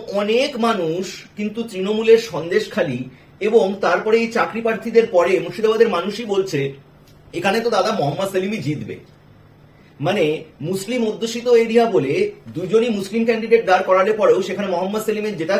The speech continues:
চান্স এই মুহূর্তে দাঁড়িয়ে মুর্শিদাবাদের জনগণের কাছে কিন্তু অনেকটাই ক্লিয়ার, কারণ সন্দেশখালি এবং চাকরি ইস্যুতে অনেকটাই ব্যাকফুটে চলে গেছে কিন্তু টিএমসি।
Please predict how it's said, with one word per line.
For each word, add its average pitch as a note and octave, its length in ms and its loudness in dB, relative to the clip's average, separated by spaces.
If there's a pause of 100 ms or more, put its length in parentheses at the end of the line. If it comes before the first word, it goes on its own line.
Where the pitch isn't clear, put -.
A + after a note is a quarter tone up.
চান্স F#3+ 240 -2 (420)
এই F#3+ 180 2
মুহূর্তে A3+ 240 2
দাঁড়িয়ে A#3+ 200 8
মুর্শিদাবাদের A#3+ 500 0
জনগণের F#3 400 0
কাছে F3+ 220 -2
কিন্তু F#3 220 -6
অনেকটাই F#3 520 -6
ক্লিয়ার, E3+ 600 -2 (300)
কারণ F3 220 0
সন্দেশখালি A3+ 600 0
এবং A3 180 0
চাকরি G#3+ 400 -4
ইস্যুতে G3+ 360 -2
অনেকটাই A3 480 0
ব্যাকফুটে - 500 -4
চলে F3+ 220 4
গেছে D#3 220 2
কিন্তু C#3 300 -8
টিএমসি। D#3 440 -4